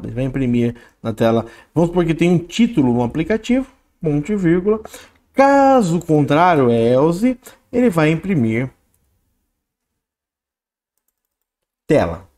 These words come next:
Então, se a tela for home, ele vai imprimir home, caso contrário, a-, vai imprimir tela. Então, run, pra gente ver, a gente tem uma estrutura aqui, ó, home. Eu poderia colocar aqui, vamos supor que eu tenha traduzindo, né, página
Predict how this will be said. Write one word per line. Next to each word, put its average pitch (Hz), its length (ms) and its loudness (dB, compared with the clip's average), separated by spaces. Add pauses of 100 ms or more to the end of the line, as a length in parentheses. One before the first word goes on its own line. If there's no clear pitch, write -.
(1800)
Então, 151 300 0
se - 220 -2
a - 100 4
tela 147 240 2
for 160 240 0
home, 226 240 2
ele 226 100 0
vai 175 120 0
imprimir 170 340 -2
home, 247 300 0
caso 165 280 0
contrário, 143 480 -2
a-, 156 140 -4 (160)
vai 127 120 0
imprimir 131 420 -4
tela. 107 320 0
Então, 190 260 -2
run, 190 220 0 (500)
pra 120 100 -10
gente 127 240 -4
ver, 151 340 -2 (680)
a 117 80 -10
gente 123 300 -10
tem 120 340 -4
uma 120 220 -4
estrutura 123 720 -6 (200)
aqui, 160 240 -4
ó, 87 140 0 (100)
home. 165 480 0 (320)
Eu 160 80 -2
poderia 170 280 2
colocar 170 460 0
aqui, 220 280 -2
vamos 156 200 -2
supor 131 180 -6
que - 40 -4
eu 131 60 -4
tenha 131 220 0
traduzindo, 131 560 0
né, 147 280 0
página 170 560 -2